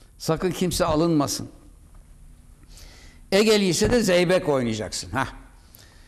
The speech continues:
Katıl oyna. Sen oynarken kenardan müritlerin boynu alkışlasınlar. Yani öyle ortada oynayan bir belediye başkanı, sade sade, yok öyle şey.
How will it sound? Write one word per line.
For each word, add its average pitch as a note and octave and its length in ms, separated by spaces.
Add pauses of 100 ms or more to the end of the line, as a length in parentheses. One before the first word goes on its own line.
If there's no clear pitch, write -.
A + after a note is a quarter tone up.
(360)
Katıl A3+ 340
oyna. E3 480
Sen G#3+ 280
oynarken G#3 560
kenardan F#3+ 640
müritlerin F3+ 880
boynu A3+ 300
alkışlasınlar. E3 960 (600)
Yani D3+ 240
öyle D#3+ 160
ortada F3+ 440
oynayan F3 440
bir F3+ 140
belediye F3+ 400
başkanı, B3 420
sade D3+ 340
sade, A#3 300
yok D3 340
öyle G3 200
şey. D#3 280